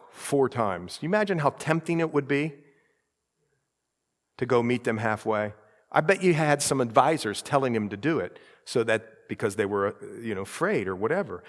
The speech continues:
"Then Sanballat sent his servant to me as before the fifth time." Catch this, circle it, "with an open letter." It means it wasn't in an envelope. It was unscrolled so that anybody who was carrying the letter could read what the letter was saying,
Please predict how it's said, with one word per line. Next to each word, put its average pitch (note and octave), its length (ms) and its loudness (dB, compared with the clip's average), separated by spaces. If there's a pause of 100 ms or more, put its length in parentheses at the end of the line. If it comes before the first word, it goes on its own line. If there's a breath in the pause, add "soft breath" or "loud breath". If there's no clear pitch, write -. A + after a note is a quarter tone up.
(160 loud breath)
"Then F3 180 4
Sanballat C#3+ 880 2
sent E3 260 0
his D3+ 100 2
servant C#3 540 2
to B2 100 -6
me A2+ 220 0
as A#2+ 100 0
before B2 380 0
the C#3 80 2
fifth G#3 280 2
time." G#2+ 340 -2 (680 loud breath)
Catch - 340 0
this, - 400 2 (100)
circle G#3 500 2
it, G#2+ 180 -2 (260 soft breath)
"with D#3+ 180 4
an C#3+ 160 0
open E3+ 360 2
letter." D3+ 320 4 (1200 loud breath)
It C3+ 180 -4
means E3+ 320 4
it B2+ 120 -2
wasn't D3+ 300 4
in C3+ 100 2
an A#2+ 100 2
envelope. A2 560 0 (580 soft breath)
It C#3 100 2
was C3+ 140 2
unscrolled C3+ 840 2 (220 loud breath)
so - 180 4
that C3 260 4
anybody E3 420 4
who B2 120 -6
was A2 180 -2
carrying F3+ 440 2
the G2+ 100 0
letter A2 220 2
could A2 300 -6
read D#3 320 0
what G#2+ 180 -2
the A2 80 0
letter A2 240 2
was G2 160 -2
saying, A2 480 0